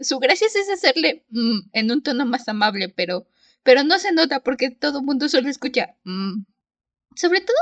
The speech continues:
esta escena cuando se conocen y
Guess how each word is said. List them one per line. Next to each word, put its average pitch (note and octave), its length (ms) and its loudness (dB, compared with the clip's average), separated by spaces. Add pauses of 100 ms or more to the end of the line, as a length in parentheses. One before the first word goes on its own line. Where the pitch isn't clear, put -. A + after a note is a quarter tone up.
(340)
esta - 340 -8
escena C#4+ 420 -4
cuando A#3+ 240 -6
se A#3+ 140 -12
conocen A3 640 -8 (840)
y A#3+ 720 -2